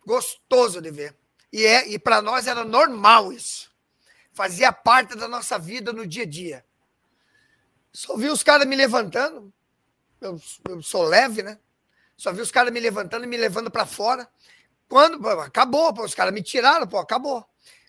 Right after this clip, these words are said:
Quando eu vi, o cara saiu lá pra fora. Cara, eu fui ver o cara, o cara era muito grande.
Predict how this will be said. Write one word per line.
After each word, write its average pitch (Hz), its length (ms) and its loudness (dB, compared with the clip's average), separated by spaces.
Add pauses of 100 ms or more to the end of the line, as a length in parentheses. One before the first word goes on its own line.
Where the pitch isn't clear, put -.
(160)
Quando 294 320 4
eu 262 100 4
vi, 208 180 -4
o 247 80 -8
cara 262 220 0
saiu 247 260 -2
lá 254 140 2
pra 254 140 -4
fora. 185 300 -4
Cara, 202 240 0
eu 151 60 -10
fui - 180 -14
ver 175 140 -6
o 208 100 -4
cara, 190 260 -2
o - 40 -16
cara 208 220 -2
era 220 120 -4
muito 170 480 -14
grande. 127 400 -20